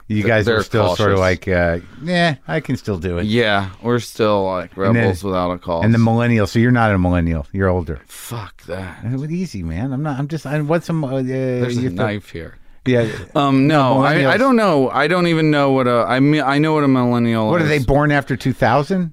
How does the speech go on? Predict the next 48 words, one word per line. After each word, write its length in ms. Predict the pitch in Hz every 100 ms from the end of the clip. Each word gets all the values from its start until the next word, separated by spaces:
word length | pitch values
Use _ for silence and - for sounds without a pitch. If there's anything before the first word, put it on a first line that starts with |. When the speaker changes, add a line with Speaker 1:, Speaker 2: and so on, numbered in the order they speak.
| -
Speaker 2:
I 80 | 139
think 300 | - 196 165
so. 180 | 156 143
I 60 |
think 160 | 180 185
they 160 | 170
were, 140 | 151 135
they 240 | 113 139
don't, 340 | 127 139 127 - - -
I 140 | 127 175
always 300 | 190 160 139
reference, 400 | 135 135 123 131
I 100 | 127
ask 180 | 127
someone 340 | - 127 120 113
if 120 | 107
they 140 | 113
were 180 | 110 107
dead 260 | 95 107 104
or, 300 | 101 95 - -
or 100 | 110
if, 160 | 107 110
<laughs> 40 |
if, 240 | 117 - -
if 260 | 95 117
they 140 | - 113
were 160 | 107
alive 400 | 101 98 98 98
when 100 | 98
Kurt 240 | 92 98 87
Cobain, 560 | 95 82 90 90 85 - -
uh, 160 | 85 82
died. 480 | 80 71 67 - - - -
Speaker 1:
Hmm. 220 | 104 85 69 - -
Speaker 2:
And 120 | 107
if 120 | 107 -
someone 360 | 110 107 98
says, 400 | - 90 87 85 - _ 85
uh, 180 | 80 85
no. 460 | 92 87 82 82 - -
That's, 100 | 95
Speaker 1:
What 140 | 160
year 120 | 160
was 160 | 170 101
Speaker 2:
that's 260 | 131 147 85
Speaker 1:
that? 60 | - - - -
Speaker 2:
ninety-six. 1700 | 101 101 98 92 92 90 87 - - - - - - - - 82 - - - - _ - - - - - - - - - _ -
Yeah. 120 | 80